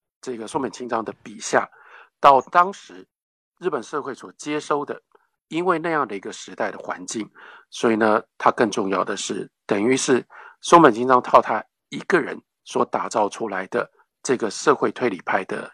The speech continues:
小说，然后再加上跟随在他后面、跟他同时代，像是森村纯一啦，或者是夏树静子啦，或者是人木月子啦，这些小说作者，他们形成了一个团，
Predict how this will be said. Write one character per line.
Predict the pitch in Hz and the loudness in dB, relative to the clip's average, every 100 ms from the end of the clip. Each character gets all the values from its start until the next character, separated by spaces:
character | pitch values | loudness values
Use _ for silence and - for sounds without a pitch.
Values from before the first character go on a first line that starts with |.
| _ | _
小 | - - 104 | -8 -4 -2
说， | - 117 117 - - - - | 4 4 4 0 -18 -12 2
然 | 107 | 4
后 | 104 131 123 | 8 6 4
再 | - 123 | 2 4
加 | 120 110 | 4 2
上 | 135 104 101 _ - _ - | 2 0 -2 _ -20 _ 4
跟 | 185 190 | 6 6
随 | 131 | 4
在 | 123 127 | 0 0
他 | 123 | -2
后 | - 156 | -4 -6
面、 | 127 131 104 _ - | -4 -4 -6 _ -8
跟 | 110 | -2
他 | 123 | -2
同 | - 101 110 | -2 -6 -8
时 | - 104 | -12 -2
代， | 113 107 _ _ _ _ | 0 0 _ _ _ _
像 | - 107 | -2 -2
是 | - 104 101 - - - | -2 -8 -8 -10 -16 -2
森 | 139 | 2
村 | 131 131 | 2 2
纯 | 107 101 | 0 -2
一 | 107 | 0
啦， | 104 98 - - - - | 0 -2 -6 -18 -20 -4
或 | - 127 | 4 4
者 | - | 4
是 | 123 | -4
夏 | 113 117 | 0 0
树 | 117 101 | 0 -2
静 | 135 101 | -2 -2
子 | - 98 | -6 0
啦， | - - - - - - _ | 2 2 -2 -16 -16 -18 _
或 | - 143 | 2 4
者 | 120 | 4
是 | 95 117 | 0 -4
人 | 107 | 0
木 | 131 143 | 2 4
月 | 135 104 | 4 2
子 | - | -2
啦， | 98 - - - | -10 -12 -14 -2
这 | - 127 | 2 2
些 | 123 113 107 - | 2 0 0 -4
小 | - - | -6 -4
说 | 98 123 | 0 0
作 | - 113 | 2 0
者， | 95 - - _ - _ - | 0 -8 -12 _ -20 _ 4
他 | 208 | 6
们 | 226 | 6
形 | - 139 | 2 -4
成 | 139 113 | -4 -4
了 | 110 | -4
一 | 104 | -6
个 | - 104 | -6 -8
团， | - - | -4 -6